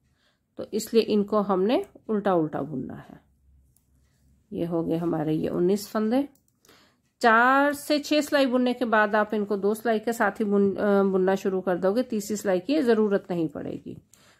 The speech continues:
और ये हो गए हमारे जो है दूसरी सिलाई के फंदे। लास्ट के पांच फंदों तक हमने इनको जो है सीधा बुनना है, लास्ट के पांच फंदों तक। लास्ट के पांच फंदे हैं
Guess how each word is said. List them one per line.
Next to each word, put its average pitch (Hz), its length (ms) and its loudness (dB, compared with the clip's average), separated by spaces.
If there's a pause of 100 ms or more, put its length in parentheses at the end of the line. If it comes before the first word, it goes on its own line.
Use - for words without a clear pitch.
(180)
और 165 180 -4
ये 180 180 0
हो 185 180 -2
गए 180 120 -4
हमारे 180 480 -2 (400)
जो 185 140 -2
है 220 160 0
दूसरी 196 360 0
सिलाई 165 220 -6
के - 160 -10
फंदे। 143 360 -12 (3250)
लास्ट 202 380 0
के 262 120 -2
पांच 254 460 0
फंदों 208 400 -2
तक 202 280 -4
हमने 170 340 -2
इनको 170 440 -2 (240)
जो 175 160 -2
है 247 320 -6 (460)
सीधा 262 420 4
बुनना 170 360 0 (120)
है, 156 140 -16 (120)
लास्ट 185 400 -6
के 285 160 -4 (440)
पांच 208 180 -4
फंदों 160 320 -6
तक। 156 260 -14
लास्ट 214 280 0
के 254 60 -2
पांच 233 280 0
फंदे 240 320 -2
हैं 285 280 -4